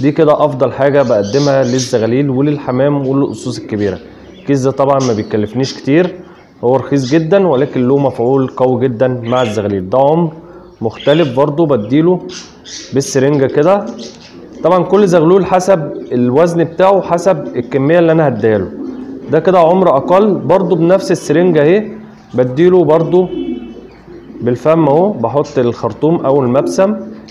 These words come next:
في الزغلول وبديله على قد برضو ما هو بيحتاج للكميه اللي انا بديها له من الخميره. اللي عندي بيبقى زياده في الوزن بترفع معدل زياده وزن الزغاليل بمعنى اصح.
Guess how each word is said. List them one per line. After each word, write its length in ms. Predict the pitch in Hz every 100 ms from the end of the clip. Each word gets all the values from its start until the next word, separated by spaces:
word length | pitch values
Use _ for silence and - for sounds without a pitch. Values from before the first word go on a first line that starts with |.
| - - - - -
في 60 |
الزغلول 440 | 123 117 123 131 196
وبديله 500 | 190 156 175 175 160
على 220 | 143 156
قد 280 | 165 143 135
برضو 360 | 151 151 160
ما 120 | 156 131
هو 200 | 147 143
بيحتاج 560 | 131 107 139 165 143 - - _ -
للكميه 520 | 139 - 131 127 143
اللي 140 | 139
انا 120 | 139 131
بديها 360 | 110 110 127
له 160 | 143 139
من 200 | 131 127
الخميره. 560 | 127 - 117 156 190 196
اللي 120 | 131
عندي 260 | 131 135 127
بيبقى 360 | 113 101 104
زياده 360 | 98 117 135 135
في 120 | -
الوزن 460 | 104 123 151 135 113
بترفع 500 | - 147 139 135 131
معدل 480 | 110 131 123 127
زياده 440 | 110 110 123 120 120
وزن 200 | 127 113
الزغاليل 440 | 95 101 104 123
بمعنى 420 | 113 110 117 110
اصح. 240 | 98 -